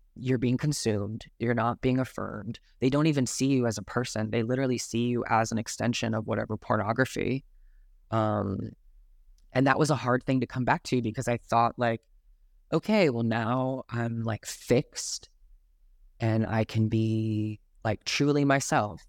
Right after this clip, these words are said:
And so I went on this road trip for a couple months and just drove around the country and went to national parks and met some people. And, and then I got back here to, uh, Arizona, and then the pandemic started. And that's when I washed up at this, uh, nudist,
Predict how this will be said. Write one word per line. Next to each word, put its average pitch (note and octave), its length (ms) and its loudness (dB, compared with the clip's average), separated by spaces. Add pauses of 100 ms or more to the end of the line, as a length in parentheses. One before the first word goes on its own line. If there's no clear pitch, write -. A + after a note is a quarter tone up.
And A#2 120 -8
so A2+ 120 -2
I B2 80 2
went A#2+ 180 2
on A#2+ 140 0
this A#2+ 280 -2
road A#2+ 260 2
trip - 320 -4
for A#2 200 -2
a A2 40 0
couple A2 300 -2
months A2+ 320 0
and A2+ 100 0
just A2+ 180 0
drove A2+ 240 2
around G#2+ 260 -2
the A2 80 -6
country A#2 600 -2 (460)
and A#2 140 0
went A#2 160 2
to A#2 80 -2
national A2 380 0
parks A2+ 520 -2
and G#2 120 -2
met A2 160 0
some A2 160 -6
people. A2 560 0
And, G#2 220 -8 (720)
and A2+ 140 2
then A2+ 120 4
I A2 80 4
got G#2 200 0
back A2 220 4
here A2+ 340 0
to, A2 640 -2 (120)
uh, G#2+ 280 -6
Arizona, A2+ 600 -2
and A#2+ 80 -8
then A#2 120 -8
the A#2 60 -8
pandemic B2 540 0
started. A2 500 0 (360)
And A#2 200 2
that's A#2 340 2
when A2+ 440 0
I A#2 100 0
washed G#2+ 380 -2
up A2 300 0
at G#2+ 280 -2
this, G#2+ 500 -4
uh, G#2+ 300 -2
nudist, A#2+ 580 0